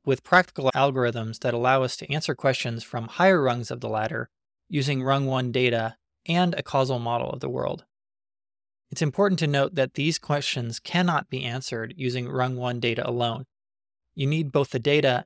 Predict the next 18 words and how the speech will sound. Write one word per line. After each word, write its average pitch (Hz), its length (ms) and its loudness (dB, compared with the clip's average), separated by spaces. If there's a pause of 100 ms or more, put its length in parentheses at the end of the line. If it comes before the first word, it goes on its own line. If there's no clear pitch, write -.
(140)
and 156 280 0
a 131 80 -6
model 123 380 0
of 123 180 -4
the 127 80 -4
data 117 240 -4
generating 117 460 -6
process. - 580 -10 (1000)
On 147 220 2
rung 131 260 2
two 196 280 2
of 135 80 2
the 120 80 0
ladder, 117 460 0 (1120)
there 131 160 2
are 123 80 4
questions 127 640 -2
like, 117 320 -4